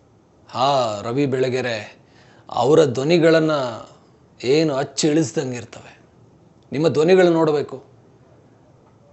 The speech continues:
ರಾತ್ರಿ ಹತ್ತುವರೆ, ಹನ್ನೊಂದು ಗಂಟೆ ಮೇಲೆ ಹತ್ತು ಹದಿನೈದು ವರ್ಷದ ಹಿಂದೆ ಕ್ರೈಮ್ ಕಥೆಗಳನ್ನ ಕೇಳ್ತಿದ್ವಲ್ಲ, ಆ ಧ್ವನಿಗಳು. ಜನರನ್ನ ಇನ್ನೂ ಭಯ ಬೀಳ್ಸೋದು, ಇನ್ನೂ ಅವರನ್ನ ಕೆರಳಿಸೋದು,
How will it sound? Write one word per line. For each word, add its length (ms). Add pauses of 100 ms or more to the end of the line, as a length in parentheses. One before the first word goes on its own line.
(380)
ರಾತ್ರಿ 360
ಹತ್ತುವರೆ, 400
ಹನ್ನೊಂದು 320
ಗಂಟೆ 220
ಮೇಲೆ 280
ಹತ್ತು 260
ಹದಿನೈದು 260
ವರ್ಷದ 240
ಹಿಂದೆ 240
ಕ್ರೈಮ್ 340
ಕಥೆಗಳನ್ನ 440
ಕೇಳ್ತಿದ್ವಲ್ಲ, 580
ಆ 200
ಧ್ವನಿಗಳು. 500 (2000)
ಜನರನ್ನ 460
ಇನ್ನೂ 380
ಭಯ 300
ಬೀಳ್ಸೋದು, 720 (640)
ಇನ್ನೂ 260
ಅವರನ್ನ 320
ಕೆರಳಿಸೋದು, 960